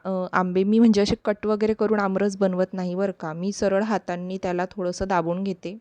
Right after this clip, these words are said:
म्हणजे सैल करते आणि त्यानंतर हातांनी, म्हणजे पारंपरिक जी पद्धत असते आमरस बनवण्याची मी त्याच पद्धतीने बनवते.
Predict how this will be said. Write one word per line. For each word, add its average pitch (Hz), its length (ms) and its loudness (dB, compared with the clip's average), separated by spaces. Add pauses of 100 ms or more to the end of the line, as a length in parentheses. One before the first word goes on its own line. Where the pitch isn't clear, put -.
म्हणजे 185 240 -12
सैल 180 260 -4
करते 175 360 -6
आणि 180 180 -8
त्यानंतर 175 480 -6
हातांनी, 170 400 -8
म्हणजे 175 180 -8
पारंपरिक 220 580 0
जी 202 140 -2
पद्धत 175 420 0
असते 170 260 -2
आमरस 160 340 -2
बनवण्याची 170 460 -4
मी 196 140 -6
त्याच 185 220 -4
पद्धतीने 208 580 0
बनवते. 180 480 0